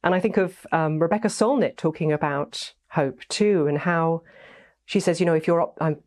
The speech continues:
paraphrasing wildly here, but she says, if you're optimistic about the way things are gonna go, you don't wanna do anything, you know, you're, everything will be fine, you know. And if you're full of despair, you won't do anything either because you'll think there's no point.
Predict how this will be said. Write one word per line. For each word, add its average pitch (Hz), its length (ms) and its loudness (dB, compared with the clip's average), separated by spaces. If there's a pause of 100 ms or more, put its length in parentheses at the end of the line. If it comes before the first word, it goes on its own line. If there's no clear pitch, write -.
(120)
paraphrasing 147 720 0
wildly 185 420 2
here, 147 240 0
but - 220 -2
she 208 100 -2
says, 180 220 2
if 175 160 0
you're 165 200 2
optimistic 175 920 0 (440)
about 156 280 0
the 160 80 2
way 156 180 2
things 143 280 -4
are 143 40 0
gonna 143 200 0
go, 135 240 0
you 156 180 2
don't 233 120 2
wanna 240 120 4
do 220 160 2
anything, 135 420 -2
you 151 80 0
know, 156 60 0
you're, 147 240 0 (160)
everything 170 200 0
will 180 60 2
be 185 80 2
fine, 180 440 -2 (340)
you 147 80 -6
know. 208 240 -8 (680)
And 180 140 2
if 180 140 -2
you're 147 400 2 (340)
full 196 220 2
of 175 80 0
despair, 170 640 0 (520)
you 165 200 4
won't 147 180 0
do 147 80 0
anything 139 300 -2
either 135 260 -2
because - 280 -4
you'll 143 100 -2
think - 220 -6
there's 139 180 -4
no 131 140 -2
point. - 340 -4